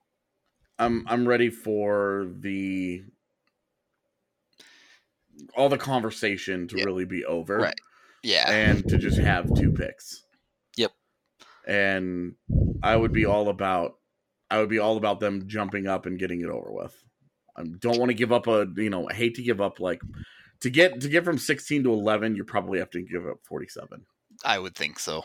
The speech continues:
Speaker 2: probably.
Speaker 1: That's, I, I think that's perfectly fair. I'd have no issues with that.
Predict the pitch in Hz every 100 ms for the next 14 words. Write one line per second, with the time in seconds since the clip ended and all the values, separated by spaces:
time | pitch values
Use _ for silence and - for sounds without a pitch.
0 | - 85 80 - 80 76 - - - _
1 | 120 120 - - - 85 110 87 95 113
2 | - 101 - - 107 95 - 98 98 95
3 | 92 95 101 90 90 90 90 85 - 87
4 | 98 87 87 87 85